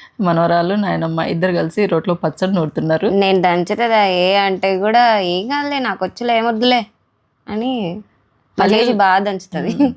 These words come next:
Speaker 1: పల్లీల పచ్చడి చాలా బాగా చేస్తుందండి. ఇందులో కొంచెం ధనియాల పొడి కూడా వేస్తారు. ధనియాల పొడి, కొంచెం జీలకర్ర కూడా వేస్తుందండి అత్తయ్య. చాలా టేస్టీగా ఉంటుంది. మీరు కూడా తప్పకుండా ఒకసారి ట్రై చేయండి. ఆనియన్స్, టొమాటోస్,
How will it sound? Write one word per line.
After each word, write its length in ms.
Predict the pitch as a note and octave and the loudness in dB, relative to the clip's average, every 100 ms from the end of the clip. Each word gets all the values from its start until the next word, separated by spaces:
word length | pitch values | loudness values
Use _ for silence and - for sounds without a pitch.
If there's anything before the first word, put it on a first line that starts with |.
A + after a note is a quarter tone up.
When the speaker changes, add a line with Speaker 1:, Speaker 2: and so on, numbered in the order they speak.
| - | -4
Speaker 1:
పల్లీల 260 | F3+ A3 | -2 -2
పచ్చడి 380 | A3+ G3 F#3 F#3 G#3 F#3 | -4 -6 -2 -4 -2 -2
చాలా 180 | E3 E3 | -2 0
బాగా 220 | E3 F3 | 0 0
చేస్తుందండి. 760 | F3 E3 - F#3+ D#3+ D#3+ D#3+ - _ _ G3+ | -4 -8 -8 -4 -4 -4 -8 -12 _ _ -2
ఇందులో 380 | G3 A#3 E4 | 2 2 0
కొంచెం 340 | D4 G#3 G#3 E3+ | -2 -2 0 0
ధనియాల 360 | E3 F3 G#3+ | 2 2 0
పొడి 220 | A3 A3+ G#3+ | 0 -2 0
కూడా 200 | A3 G#3 | 0 0
వేస్తారు. 340 | D#3+ - D3+ | 0 -2 -4
ధనియాల 380 | D#3+ D#3+ F3+ F#3 | -2 0 0 -2
పొడి, 380 | F#3 F#3+ A#3+ C#4+ | -2 -2 -2 -2
కొంచెం 360 | F#3+ E3+ D#3 | -4 -4 -4
జీలకర్ర 360 | E3 E3+ E3+ F#3+ | -2 -2 -2 0
కూడా 180 | G3+ F#3+ | 2 2
వేస్తుందండి 560 | D#3 D3 D3 D#3 D#3+ | 0 -2 -8 -4 -4
అత్తయ్య. 400 | D#3 - D#3+ D#3+ D#3 | -4 -4 -4 -2 -4
చాలా 220 | D#3+ E3 F#3 | -2 0 -2
టేస్టీగా 560 | F3+ E3 E3 G3 G3 | -2 -4 -2 -2 0
ఉంటుంది. 320 | F3+ D#3+ F3 | -2 -4 -6
మీరు 240 | F#3+ F3 E3 | -4 -4 -4
కూడా 140 | F3+ | -6
తప్పకుండా 420 | F3 - E3+ E3+ | -6 -8 -6 -6
ఒకసారి 260 | D#3 - D#3 | -6 -6 -8
ట్రై 180 | - D3+ | -6 -8
చేయండి. 400 | D3+ - - - _ _ - - - - | -6 -8 -8 -12 _ _ -20 -20 -20 -4
ఆనియన్స్, 560 | E3+ E3 E3+ E3 F3 E3 | 0 0 0 -2 -4 -4
టొమాటోస్, 540 | E3+ E3 E3 E3 D#3 | -2 -2 -2 -4 -4